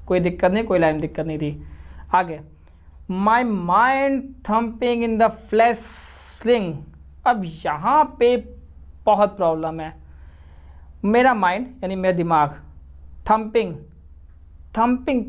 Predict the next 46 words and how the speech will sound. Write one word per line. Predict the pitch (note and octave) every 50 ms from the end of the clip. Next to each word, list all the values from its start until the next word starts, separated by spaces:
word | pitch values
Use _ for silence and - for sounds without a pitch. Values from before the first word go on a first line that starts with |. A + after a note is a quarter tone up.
| -
थंपिंग | A3+ B3 B3 B3 D#4 D#4 D4+ C#4+
माने | C4 B3 A#3+
होता | A#3 C#4
है | C4+ C4+
ठोकना। | - G3 G3 G3 G3+ G#3 G3+
जब | F3 F#3+ G3 G3 -
किसी | - F#3+ - A#3 A#3
को, | A#3 - B3+ B3 B3 B3 - - - -
आ, | G3 F3+ F3+ F3+ F3 E3+ F3 E3+ E3+
कुछ | F#3+ - - - - - - - -
फंस | - - A3+ B3 G#3+
जाता | A3 G#3 F#3+ G#3 G3
है | F#3
गले | F3+ E3+ E3+ F#3
में, | F#3+ A3 G#3
तो | A#3+ A#3
हम | A3
लोग | A#3 A#3 A#3
पीठ | - A3 G3 G#3+
में | G#3+ A#3 A3
ठोकते | - G3 F#3+ F#3+ F#3+ - -
हैं | A#3 A3+
ना | A#3
हाथ | A3+ A3+ A#3 G#3+
से, | A3 - D#4+ F4+ F4+ F4+ - - - - -
उसे | A3+ A3+ C#4+
थंपिंग | B3 - A3+ A3 A3 A3 C#4 C4 A#3+ F#3
बोलते | E3+ D#3 C#3+ C#3+ D3 C#3+
हैं। | C#3 C#3+ D3 - - - - - -
क्लियर | - G3+ A3 A#3+
हो | A#3+ A#3+
गया? | A3+ B3+ C4+ D#4+ E4 - - - - - - - - - -
या | A3
फिर | G#3 G#3 C4+ C4+
अपने | - G3+ G3+ G#3 A#3+ B3 C#4+ C#4+
रिस्ट, | G#3 F3 A#3 D4 D4+ - -
इस | G#3 G#3+ A#3 A3+ - -
पूरे | - - - G#3 A3+ A#3 B3
रिस्ट | A3+ G#3 C4+ B3 - -
का | - - A3+
इस्तेमाल | A3 A3 A3+ F#3+ F3+ F#3 G3 A3 A3
करके | G#3+ A3 G#3+ A3+
जो | G3 G#3 G3+
भी | G3 A3 A3
हम | A3 A3 G#3+
लोग | G#3+ G#3+ G#3 -